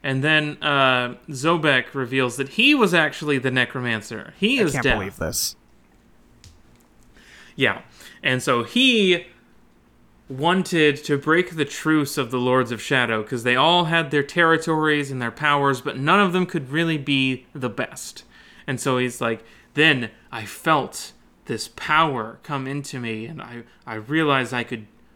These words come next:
Speaker 1: I could manipulate you into doing these things." And then, would you believe that that power was another character?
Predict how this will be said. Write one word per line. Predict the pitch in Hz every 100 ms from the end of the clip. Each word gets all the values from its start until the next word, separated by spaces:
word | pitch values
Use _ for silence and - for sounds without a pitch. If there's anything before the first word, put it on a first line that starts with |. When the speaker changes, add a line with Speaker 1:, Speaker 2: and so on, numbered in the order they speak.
| _ _ -
Speaker 1:
I | 117
could | 110 110
manipulate | 117 170 190 160 123 117 - -
you | 135 123 113
into | - 143 135
doing | 196 247 180
these | 123 110
things." | - 107 98 - - - - - -
And | 143 147
then, | 165 160 143 _ _ _
would | 151 147 143
you |
believe | 131 135 220 202 131 - _ _ _ _ _ _ _ _ _ _ _ _ _
that | - 151 135 - _ _ _ _
that | - 170 135
power | - 175 170 143 127
was | 127 131
another | 123 120 143 170 165
character? | 160 180 147 113 110 110 -